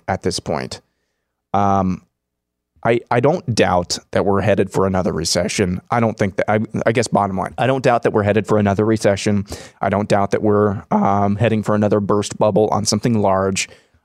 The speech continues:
Um, I don't like the tariffs. I agree with you on that. I think in two years, it's probably only gonna get worse, although we can't say that, say that for sure. Um, but I don't think those things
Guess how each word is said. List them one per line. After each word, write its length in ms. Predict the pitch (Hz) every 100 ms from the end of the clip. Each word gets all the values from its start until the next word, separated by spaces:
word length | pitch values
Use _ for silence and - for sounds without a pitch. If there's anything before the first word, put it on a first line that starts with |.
| -
Um, 360 | 101 95 92 -
I 80 | 107
don't 160 | 101
like 180 | 110 113
the 80 | 143
tariffs. 640 | - 131 127 131 - - - _ - - _ -
I 80 |
agree 260 | 101 101 113
with 180 | 120 117
you 120 | 127
on 160 | 123 123
that. 400 | 117 117 - - _ _ _ _ -
I 220 | 101 104
think 180 | 101 110
in 100 | 107
two 120 | 135
years, 340 | 123 123 123
it's 80 | 107
probably 380 | 110 117 123 123 -
only 200 | 113 127
gonna 180 | 127 135
get 160 | 147
worse, 220 | 110 117 127
although 180 | 123
we 120 | 127 120
can't 460 | 113 - - 107
say 220 | - 113 107
that, 180 | 107
say 200 | - 113
that 160 | 101 98
for 120 | 101
sure. 340 | 95 87 80 101 _ _ _ _ _ _ - _ -
Um, 260 | 104 98 92
but 180 | 120
I 100 | 110
don't 300 | 113 131 143 -
think 420 | 131 101 - - _
those 380 | 110 98 98 -
things 540 | 107 98 92 92 -